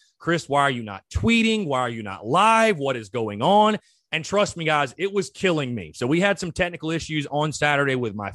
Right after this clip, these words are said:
phone, with the laptop, with everything, really. I, I was locked out of my Twitter account. Twitter went haywire for a second. Um, and it was killing me, dude. Not being able to tweet live during the game, not being able to do the live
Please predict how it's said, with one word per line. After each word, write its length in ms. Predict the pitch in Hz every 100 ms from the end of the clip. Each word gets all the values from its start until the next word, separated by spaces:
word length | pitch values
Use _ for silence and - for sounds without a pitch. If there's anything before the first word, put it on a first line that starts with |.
| -
phone, 540 | 180 185 180 180 170 - _ _
with 180 | 127 123
the 100 | 107
laptop, 760 | 107 170 180 - 160 160 156 117
with 100 | 139
everything, 500 | 160 160 165 160 143
really. 380 | 156 156 147
I, 200 | 113 110
I 20 | 113
was 180 | 110
locked 360 | 110 139 151 -
out 120 | 139
of 60 | 120
my 80 | 107
Twitter 320 | - 180 170
account. 340 | 160 160 143
Twitter 220 | - 156
went 180 | 127 123
haywire 640 | - 151 170 175 160 160 151
for 160 | 151
a 60 | 151
second. 460 | - 156 - 147 - _ _ _
Um, 440 | 120 123 123 113 - -
and 140 | 135
it 80 | 156
was 160 | 160
killing 280 | - 185 165
me, 120 | 113
dude. 180 | 104 101
Not 240 | 113 156 160
being 140 | 180
able 120 | 156
to 20 |
tweet 440 | 123 - 160 170 135
live 400 | 139 156 156 120
during 220 | 139 127
the 80 | 107
game, 360 | 143 170 170
not 180 | 151 143
being 100 | 135
able 60 | 127
to 40 |
do 40 | 127
the 60 |
live 260 | 120 120